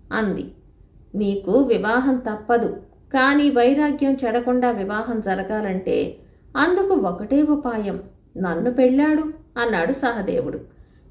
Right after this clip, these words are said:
ఈ మాట వినగానే స్వయం ప్రభకు యోగి మీద అనుమానం తలెత్తింది. ఆమె వినయంగా, "స్వామి, సర్వము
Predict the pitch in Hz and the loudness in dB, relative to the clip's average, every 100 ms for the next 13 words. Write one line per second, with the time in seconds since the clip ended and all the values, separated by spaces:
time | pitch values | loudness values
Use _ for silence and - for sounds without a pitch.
0 | 339 339 330 320 311 302 294 277 269 269 | -4 0 2 2 2 2 2 2 0 0
1 | 269 254 254 254 247 226 240 262 262 233 | 0 2 2 2 0 -2 -2 -2 0 4
2 | 233 254 254 233 240 208 208 247 254 254 | 4 4 2 0 -2 -4 -2 -2 0 0
3 | 247 202 196 190 190 175 180 - - - | -2 -6 -6 -8 -6 -4 -4 -6 -16 -20
4 | - _ 247 262 247 208 196 226 226 220 | -20 _ -2 2 2 0 -2 -2 -4 -2
5 | 320 349 - - - - 190 190 196 277 | -2 -2 -6 -14 -16 -6 -4 -2 -2 -2
6 | 381 - - - - - - 170 165 220 | -4 -10 -18 -20 -20 -16 -4 -2 0 0
7 | 311 359 | 2 2